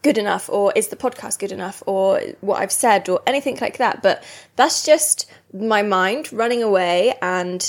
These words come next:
the perfectionism and comparisons, com-, comparison, and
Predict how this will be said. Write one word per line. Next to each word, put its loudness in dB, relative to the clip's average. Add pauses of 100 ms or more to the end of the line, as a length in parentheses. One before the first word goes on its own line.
the -4
perfectionism -4
and -6
comparisons, -4 (160)
com-, -10 (240)
comparison, -4 (400)
and -2